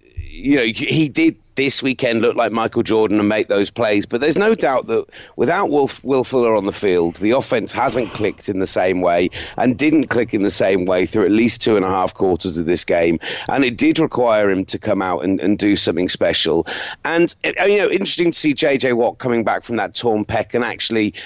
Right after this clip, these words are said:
whilst not making a huge impact on, on the game top to tail, having two or three plays where he really did, which I, I heard a great stat from, uh, from Chris Wessling on it, that the last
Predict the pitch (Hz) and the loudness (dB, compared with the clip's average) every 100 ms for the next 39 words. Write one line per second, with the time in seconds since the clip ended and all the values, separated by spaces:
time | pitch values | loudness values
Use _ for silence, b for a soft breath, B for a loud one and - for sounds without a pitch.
0 | B B 151 - 170 151 139 131 123 113 | B B 0 0 0 0 -2 -2 -2 -4
1 | - 143 147 117 120 117 110 - - 127 | 0 2 2 2 0 0 -2 -4 -4 0
2 | 113 110 113 113 104 123 110 107 107 - | 0 0 0 0 2 0 2 2 0 -2
3 | 123 - - 92 110 107 95 90 B B | -4 -4 -6 -6 -2 2 2 0 B B
4 | B 120 127 117 - 131 113 - 113 110 | B -2 -2 -2 0 2 2 0 -2 -2
5 | - 104 104 95 104 101 98 107 101 95 | 0 0 0 0 0 2 2 2 2 2
6 | - 113 95 98 101 - - B B B | 2 2 2 2 0 -2 -8 B B B
7 | - - 73 110 113 117 113 113 101 - | -6 -2 0 2 2 2 2 0 -2 -2
8 | 104 95 - - 104 - - 101 95 95 | -2 -2 -4 -4 -2 -4 -4 -4 -2 0
9 | 92 78 90 92 104 - 104 101 104 92 | -2 -2 -6 -4 -4 0 0 0 0 0
10 | 90 85 60 85 101 113 120 95 - - | 0 -2 -2 0 2 4 2 0 -4 -10
11 | - | -14